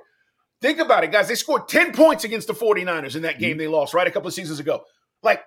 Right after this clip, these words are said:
Speaker 1: it's not supposed to be this way, and I don't know if it's any better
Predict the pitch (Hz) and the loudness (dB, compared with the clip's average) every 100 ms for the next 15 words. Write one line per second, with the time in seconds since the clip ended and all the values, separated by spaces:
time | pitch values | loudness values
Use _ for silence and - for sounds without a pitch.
0 | - - 170 233 262 - 226 240 - 185 | -6 -4 0 0 0 -4 -6 -6 -6 -6
1 | 254 254 180 165 160 156 156 - 208 302 | -6 -6 -8 -2 -2 -2 -4 -2 0 0
2 | 233 214 185 175 185 151 113 - 175 190 | 0 -2 -4 -10 -10 -12 -16 -6 2 6
3 | 247 277 | 6 4